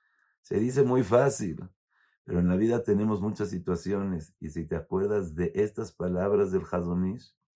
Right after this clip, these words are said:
las palabras que dijo Rabbi Yehezkel Levinstein, que inclusive construir el Bet Hamikdash, si alguien se va a humillar, sentir mal,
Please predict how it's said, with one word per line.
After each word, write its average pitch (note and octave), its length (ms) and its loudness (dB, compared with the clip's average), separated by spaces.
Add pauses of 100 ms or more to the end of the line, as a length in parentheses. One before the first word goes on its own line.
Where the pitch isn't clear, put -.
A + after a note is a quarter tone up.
(420)
las G#2 240 0
palabras A#2 600 2
que G#2+ 160 -2
dijo A2+ 360 -2
Rabbi G2 260 2
Yehezkel A2 460 -2
Levinstein, A2 680 0
que A2+ 120 -2
inclusive A2 720 2
construir A2 460 2
el A#2 100 2
Bet A#2 180 -2
Hamikdash, A2 500 2
si - 140 -2
alguien A2 240 0
se A2 160 -4
va A2 120 2
a A#2+ 40 0
humillar, A#2 640 2
sentir A2+ 440 -2
mal, A#2 420 2